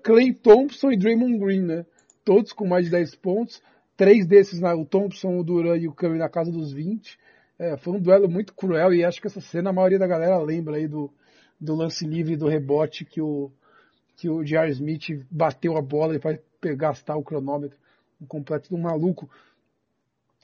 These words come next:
É, mas a-, e, mas ainda perdeu, né? O Giannis levou a vitória ao time. Eu entendo que era outro cenário. E, e quando você faz esse comentário da, histórico, eu, eu concordo com você. Tudo que a gente viu desses jogadores todos que eu mencionei,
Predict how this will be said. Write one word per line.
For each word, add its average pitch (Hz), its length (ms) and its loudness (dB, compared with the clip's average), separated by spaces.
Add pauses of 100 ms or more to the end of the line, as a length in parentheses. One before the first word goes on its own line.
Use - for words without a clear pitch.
É, 156 140 -8
mas 208 180 0
a-, 285 120 0
e, 226 240 -2
mas 220 160 2
ainda 240 200 4
perdeu, 240 480 6
né? 196 260 0
O 160 140 -6
Giannis 185 400 -2
levou 202 240 4
a 214 40 6
vitória 208 500 4
ao 151 60 -4
time. 160 200 -6
Eu 170 60 -2
entendo 190 260 0
que 175 100 -2
era 165 100 0
outro 196 180 -4
cenário. 196 560 -2 (600)
E, 220 320 -12
e 320 120 -4
quando 370 160 2
você 339 100 0
faz 330 160 2
esse - 100 -6
comentário 208 640 4 (220)
da, 175 120 -4
histórico, 135 800 -2
eu, 139 140 -4
eu 170 100 -8
concordo 196 380 0
com 180 100 -8
você. 196 360 -6
Tudo 139 180 -8
que 208 60 0
a 208 40 2
gente 196 160 -4
viu 170 240 -4
desses 156 320 -8
jogadores 156 540 -6
todos 160 240 -12
que 165 80 -14
eu 147 40 -10
mencionei, 143 540 -8